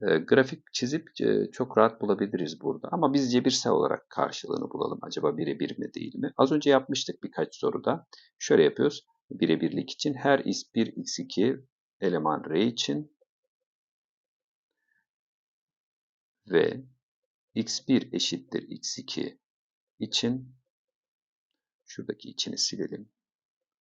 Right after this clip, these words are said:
Cümle bozuk oldu. O zaman x bir, F X bir eşittir F X iki ise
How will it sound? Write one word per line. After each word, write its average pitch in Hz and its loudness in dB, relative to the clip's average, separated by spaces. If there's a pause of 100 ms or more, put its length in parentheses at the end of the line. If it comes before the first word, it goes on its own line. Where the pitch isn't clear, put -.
(600)
Cümle - -8
bozuk - -6
oldu. - -2 (400)
O 98 0
zaman 123 2
x - -4
bir, 156 -2 (140)
F 107 4
X - -6
bir - -2
eşittir - -2
F 117 0
X - -4
iki - -8
ise - 0